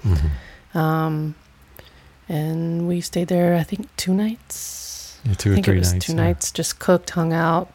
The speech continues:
Speaker 2: walked the trails. Um,
Speaker 1: Yeah, the trails were really
Speaker 2: it was
Speaker 1: cool.
Speaker 2: very, very beautiful place.
Speaker 1: Mm-hmm.
Speaker 2: Lots of big plants and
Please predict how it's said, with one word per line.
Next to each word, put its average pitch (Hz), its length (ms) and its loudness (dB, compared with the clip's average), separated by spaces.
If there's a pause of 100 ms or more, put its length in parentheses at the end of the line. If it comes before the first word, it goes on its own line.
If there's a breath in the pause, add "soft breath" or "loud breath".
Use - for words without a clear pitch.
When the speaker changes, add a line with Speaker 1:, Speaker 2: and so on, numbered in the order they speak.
Speaker 2:
walked 175 260 0
the - 80 -10
trails. 170 840 -2 (760 soft breath)
Um, 165 600 -4
Speaker 1:
Yeah, 90 100 2
the 82 80 2
trails 101 420 4
were 90 80 2
really 87 400 4
Speaker 2:
it - 100 -2
was 98 120 2
Speaker 1:
cool. 92 180 -4
Speaker 2:
very, 185 320 2
very 170 460 0
beautiful 165 540 -6
place. - 680 -8
Speaker 1:
Mm-hmm. 87 220 0 (480)
Speaker 2:
Lots 170 260 -8
of 165 380 -8 (1900 loud breath)
big 175 240 2 (200)
plants - 840 -4
and 143 320 -2